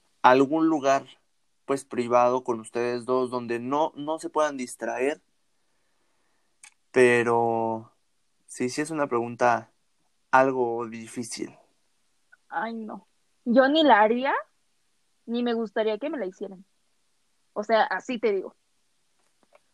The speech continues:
Speaker 2: Porque aunque, por mucho que lo quieras, por mucho que no sé qué, te pone nervioso y dices, o sea, ¿este qué? Si ya se quiere casar, le hago un hijo. No, no, no.
Speaker 1: <laughs> Claro, y ahorita,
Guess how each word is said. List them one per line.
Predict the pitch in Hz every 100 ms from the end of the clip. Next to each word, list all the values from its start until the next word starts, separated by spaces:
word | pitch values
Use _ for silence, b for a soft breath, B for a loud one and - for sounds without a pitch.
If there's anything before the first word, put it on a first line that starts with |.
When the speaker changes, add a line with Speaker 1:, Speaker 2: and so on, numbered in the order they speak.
| -
Speaker 2:
Porque | 254 262
aunque, | 277 294 277 - -
por | 277 285
mucho | 320 392
que | 403
lo | 214 -
quieras, | 247 233 247 254 254 247 247 247
por | - 233
mucho | 240 277 285
que | 220
no | 220
sé | - -
qué, | 226 220 254 403 - _ _ _ _ _ _ _
te | 240
pone | - 285 403
nervioso | 302 220 247 311 302
y | 277
dices, | 269 262
o | 262
sea, | 277 269
¿este | 262 320
qué? | - 349 339
Si | 311 220
ya | 254
se | 285
quiere | 294 277
casar, | 190 - 214 247 285 285 285 294 _ _ _ _ _ _ _
le | - 247
hago | 247
un | 240 208
hijo. | 247 269 - 277 254 254 262 _ _
No, | 240 240 220
no, | 196
no. | 185
Speaker 1:
<laughs> | - - - 202 - 147 - _ - - - -
Claro, | 151 135
y | - 139 -
ahorita, | 147 190 226 - 349